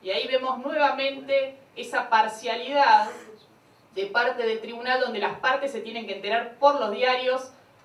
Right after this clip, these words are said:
de una resolución del tribunal. Desde el colectivo Ni Una Menos pedimos y exigimos la libertad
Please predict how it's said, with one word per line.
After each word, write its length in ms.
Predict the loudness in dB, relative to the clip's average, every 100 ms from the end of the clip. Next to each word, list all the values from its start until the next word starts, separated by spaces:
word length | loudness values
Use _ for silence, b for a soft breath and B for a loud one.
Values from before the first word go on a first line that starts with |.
| -12
de 80 | -6
una 160 | -2
resolución 580 | -2 -2 -4 -6 -6 -6
del 120 | -6
tribunal. 520 | -6 -6 -6 -8 -10 -16 -20 -20 -20 _ _ -20 -20 -20 -20 -10
Desde 260 | -6 -4 -2
el 40 |
colectivo 460 | -2 -4 2 2 4
Ni 80 |
Una 180 | 2 0
Menos 280 | 2 0 0 -8
pedimos 680 | 0 0 0 -2 -4 -6 -8 -8
y 120 | -8
exigimos 880 | -8 -14 -12 -6 -4 -2 -2 -4 -10 -20 _ -20 -20 -20 -20 -20 _ _ _ _ _ _ -20 -20 -20 -12
la 180 | -2 -2
libertad 600 | 0 0 -2 2 2